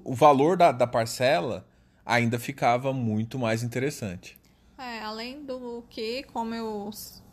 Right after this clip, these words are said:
Speaker 2: sempre fui C L T, eu tinha o F G T S, tinha um valor considerável no meu F G T S que eu nunca tinha utilizado. Nós utilizamos primeiramente pra bater, né, no valor mensal da parcela,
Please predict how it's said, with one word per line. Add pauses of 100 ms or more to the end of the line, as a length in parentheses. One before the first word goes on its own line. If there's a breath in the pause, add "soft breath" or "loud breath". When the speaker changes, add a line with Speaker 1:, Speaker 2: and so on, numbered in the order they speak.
(300)
Speaker 2:
sempre
fui
C
L
T,
eu
tinha
o
F
G
T
S, (140)
tinha
um
valor
considerável
no
meu
F
G
T
S
que
eu
nunca
tinha
utilizado. (600 soft breath)
Nós
utilizamos
primeiramente
pra
bater,
né,
no
valor
mensal
da
parcela,